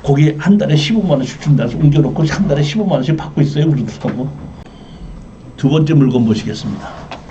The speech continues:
창원전 이천이십사 일일 오사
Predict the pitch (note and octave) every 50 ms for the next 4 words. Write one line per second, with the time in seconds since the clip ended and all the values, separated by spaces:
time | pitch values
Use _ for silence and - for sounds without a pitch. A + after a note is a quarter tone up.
0 | - - - - - - - - - - - - G3 A3 A3+ A#3 A#3 G3+ D3 D#3+
1 | D#3 A2+ B2+ B2+ - C3+ C#3+ - - E3 D3+ C3 A#2+ A2 G#2 - - - G#2+ A2
2 | A#2 - - - - - - D3 D#3 D#3 D#3+ D#3 D#3+ F3 G3 G#3 G3 F#3 F#3 -
3 | - - - - - C3+ C3+ C3 C#3 C3+ - D3+ E3 D#3